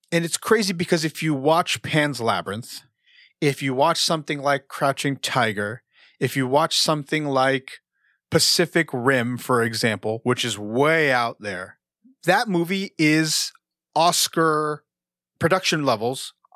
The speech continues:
Oscar caliber and production levels. It's about giant robots fighting giant monsters. It's very Asian. It's very Japan, whatever, whatever. But, like, why don't, why, why aren't we giving that its flowers, right? You, you, you watch something like Logan,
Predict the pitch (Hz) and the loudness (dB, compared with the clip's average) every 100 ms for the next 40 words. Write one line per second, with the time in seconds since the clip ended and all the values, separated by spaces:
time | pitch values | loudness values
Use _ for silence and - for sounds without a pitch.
0 | - 156 160 - 165 131 131 131 120 113 | -2 0 0 -2 -2 0 0 0 -2 -2
1 | 123 101 - 110 90 76 - - - - | -4 -4 -8 -10 -10 -12 -14 -16 -18 -20
2 | - _ _ - 139 123 151 143 135 - | -20 _ _ -4 -4 -2 2 2 2 -2
3 | _ _ _ - 165 170 185 180 175 165 | _ _ _ 0 4 4 4 4 4 2
4 | - 156 156 139 143 143 147 196 190 185 | 2 2 2 2 2 2 2 2 2 0
5 | 139 - 123 113 - 139 147 143 131 - | -2 -2 0 0 0 -2 0 0 0 0
6 | 117 113 113 110 - 127 120 117 120 104 | 0 0 -4 -6 -2 0 0 0 0 -2
7 | 104 165 160 113 - - - - 170 175 | -2 2 2 -2 -14 -20 -4 0 2 2
8 | 165 _ _ _ _ _ _ - - 131 | 0 _ _ _ _ _ _ -20 -10 2
9 | 170 214 220 220 - 170 190 165 220 226 | 4 4 2 0 0 2 2 2 2 2
10 | 214 220 190 151 170 165 165 151 143 139 | 0 0 -2 0 0 2 2 2 2 2
11 | - - 196 175 117 78 - - - 131 | -2 2 2 4 0 -4 -8 -8 -2 0
12 | 143 139 143 160 143 - 147 147 151 - | 2 0 -4 -8 -12 -6 0 2 2 0
13 | 143 151 135 117 113 120 139 147 139 139 | 0 -2 0 -2 -2 0 2 4 0 -2
14 | 139 | -4